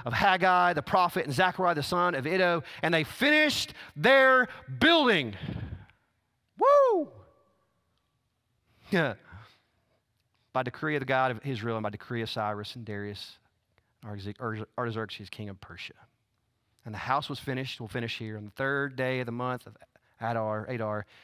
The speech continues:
the sixth month of the reign of Darius the king." And the people of Israel, the priests and Levites, and the rest of the exile, the returned exiles, they celebrated the dedication of this house of God with joy. And they offered these burnt offerings,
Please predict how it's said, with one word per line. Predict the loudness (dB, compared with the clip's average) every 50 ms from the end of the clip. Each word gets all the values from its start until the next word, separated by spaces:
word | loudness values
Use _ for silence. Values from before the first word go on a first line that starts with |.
| _ _
the | -16
sixth | -10 -8 -8 -8 -8 -8
month | -8 -6 -6 -6 -6 -8 -12 -16
of | -16 -12
the | -10
reign | -8 -8 -8 -8
of | -10
Darius | -10 -10 -10 -10 -12 -14
the | -18
king." | -20 -20 -20 -20 -20 _ -20 -20 _ _ _ _ _ _ _ _ _ _ _ _ _ _ _ _ _ _ _ _ _ _ _ _ _ _ _ _
And | -8 -6
the | -2
people | 0 0 0 0 0 0 0 0 -2
of | -2 -2
Israel, | -2 -2 -2 -2 -2 -2 -4
the | -4 -4
priests | -6 -6 -6 -4 -4 -4 -6
and | -6 -6
Levites, | -6 -4 -4 -2 -2 -2 -4 -6 -8 -14
and | -14
the | -8
rest | -6 -4 -4 -4 -4 -8 -8 -10 -12 -10
of | -10 -8
the | -6 -6
exile, | -6 -6 -6 -4 -4 -4 -4 -4
the | -6 -8
returned | -6 -6 -4 -2 -2
exiles, | -4 -4 -4 -4 -4 -4 -6
they | -8 -10
celebrated | -12 -8 -6 -4 -4 -4 -4 -4 -4 -4 -4 -4 -6
the | -6
dedication | -6 -6 -6 -8 -8 -12 -12 -12 -12 -14 -16 -20 _ _ _ _ _ _ _ _ _ _ _
of | -16 -14
this | -12 -8
house | -6 -4 -4 -4 -4 -6 -12
of | -14
God | -14 -12 -12 -12 -12 -14 -16 -18 -20 _ _ _ _ _ _ _ _ _ _ _ _ _ _ _
with | -20 -18 -16
joy. | -14 -14 -14 -14 -14 -16 -18 -20 -20 -20 _ _ _ _ _
And | -16 -14
they | -12 -6
offered | -2 0 0 0 -2 -4 -6 -6 -6 -8 _ -20
these | -20 -20 -20 -20 _ _ _ _ -10 -4
burnt | -2 -2 0 0
offerings, | 0 0 -2 -4 -6 -14 -16 -16 -18 -20 -20